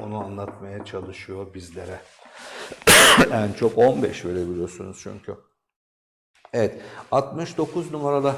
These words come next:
e, soruya geldik. Altmış sekizdi değil mi burası? Evet, altmış dokuz numaralı soruya geldik. Şimdi, e, gene tam sayılarda oluşan bir A N dizisi için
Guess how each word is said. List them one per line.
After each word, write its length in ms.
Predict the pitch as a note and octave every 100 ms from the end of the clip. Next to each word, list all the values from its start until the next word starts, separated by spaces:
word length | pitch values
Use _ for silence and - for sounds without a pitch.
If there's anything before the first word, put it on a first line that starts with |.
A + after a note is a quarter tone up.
| - -
e, 280 | A#2+ A2+ A2+
soruya 420 | - A#2 A2+ A2+
geldik. 420 | G2+ G2 G#2 D3 - - - -
Altmış 320 | G#2+ - A2
sekizdi 540 | - G2+ A#2+ G#2 F2+
değil 100 | A#2+
mi 100 | D#3 G2+
burası? 260 | F#2 - -
Evet, 160 | F#2 -
altmış 400 | B2 - D3+ -
dokuz 400 | D#3 - E3+ C#3+
numaralı 360 | C#3 C#3 C3+ C3
soruya 320 | C3 A#2+ A#2
geldik. 340 | G#2+ G#2 D3 - - - -
Şimdi, 480 | - F3+ D3 D#3+ - B2+
e, 320 | B2 A#2+ A#2+ - - -
gene 320 | D3+ C#3 D3 -
tam 200 | D3 D3
sayılarda 560 | C#3+ C3+ B2+ A#2 A#2
oluşan 520 | E2+ B2+ B2 C3+ C3 B2
bir 140 | B2+ B2
A 320 | B2 A#2+ A#2
N 60 | A#2
dizisi 400 | A#2 A#2 B2+ A2+
için 340 | - D3